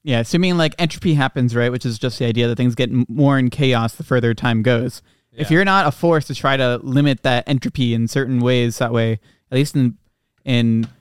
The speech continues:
Speaker 1: certain aspects of life, things are getting better, then stuff will just keep getting worse, you know? So you might as
Speaker 2: I
Speaker 1: well
Speaker 2: think
Speaker 1: at
Speaker 2: that's
Speaker 1: least
Speaker 2: well
Speaker 1: keep
Speaker 2: said, yeah.
Speaker 1: trying. And if, if your maximum trying right now is keeping things the same or only slightly worse,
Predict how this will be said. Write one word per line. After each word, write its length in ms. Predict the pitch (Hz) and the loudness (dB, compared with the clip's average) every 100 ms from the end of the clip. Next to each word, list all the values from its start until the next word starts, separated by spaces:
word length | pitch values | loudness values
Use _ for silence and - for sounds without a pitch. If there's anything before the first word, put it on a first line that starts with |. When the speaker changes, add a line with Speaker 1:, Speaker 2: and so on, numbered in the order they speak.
| _ | _
Speaker 1:
certain 280 | 170 156 | -2 0
aspects 540 | 147 131 135 - 135 - | 0 -4 -4 -4 -4 -4
of 120 | 113 | -4
life, 240 | 127 120 - | 0 -2 0
things 200 | 123 117 | -2 0
are 80 | |
getting 240 | 113 110 110 | 0 0 0
better, 360 | 123 113 - - _ _ _ | 0 -2 -6 -12 _ _ _
then 360 | 147 147 135 131 - _ _ | 0 2 2 -2 -6 _ _
stuff 180 | _ 143 | _ -4
will 40 | 135 | -4
just 160 | 127 | -4
keep 180 | - 147 | -4 -2
getting 200 | 139 117 | -2 -2
worse, 260 | 127 - - | -2 -6 -10
you 60 | |
know? 100 | 131 127 | -8 -6
So 120 | 143 | -2
you 40 | |
might 100 | 135 | 0
as 80 | 156 | 0
Speaker 2:
I 20 | |
Speaker 1:
well 80 | 131 | -2
Speaker 2:
think 80 | 131 | -4
Speaker 1:
at 40 | |
Speaker 2:
that's 80 | 127 | -2
Speaker 1:
least 120 | 143 - | -4 -2
Speaker 2:
well 40 | |
Speaker 1:
keep 120 | 151 | -4
Speaker 2:
said, 60 | 104 | -4
yeah. 40 | |
Speaker 1:
trying. 380 | 143 120 117 - 127 _ _ _ | -2 -2 -4 -8 -14 _ _ _
And 120 | 135 | 0
if, 200 | 156 185 _ _ - - | 0 -2 _ _ -14 -4
if 180 | 156 196 | -2 2
your 120 | 180 | 2
maximum 440 | 156 160 - 165 | 2 -2 -4 -8
trying 280 | - 156 151 | -2 0 2
right 120 | 135 | 0
now 220 | 123 127 | 0 2
is 320 | 147 139 - - | 0 -2 -8 -12
keeping 240 | - 127 143 | -6 -2 0
things 260 | 135 117 | 0 -2
the 80 | 135 | -12
same 340 | - 135 131 | -2 0 2
or 60 | 139 | 2
only 240 | 135 139 | 2 0
slightly 320 | 127 135 127 143 | -2 -4 -4 -2
worse, 380 | 156 190 - | -2 -4 -8